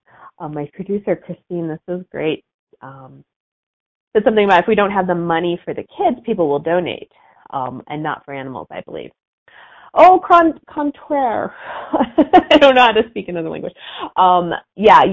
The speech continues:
there's a lot of people that will, um, put up, gosh, what are those things called? And you can donate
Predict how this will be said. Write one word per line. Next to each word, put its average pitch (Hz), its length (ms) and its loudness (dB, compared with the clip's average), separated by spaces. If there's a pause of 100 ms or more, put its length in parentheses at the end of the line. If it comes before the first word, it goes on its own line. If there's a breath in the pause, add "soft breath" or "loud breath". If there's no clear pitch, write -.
there's 214 300 4
a 202 60 6
lot 185 180 4
of 175 80 0
people 165 240 -2
that 147 260 2
will, 143 540 2
um, 127 500 -4 (400)
put 170 160 0
up, - 200 -2 (600)
gosh, 175 240 -14
what 196 140 -4
are 175 80 0
those 139 180 -2 (140)
things 131 240 -8 (100)
called? 135 300 -2
And 143 180 -6
you 135 80 -10
can 143 160 -8
donate 131 460 -6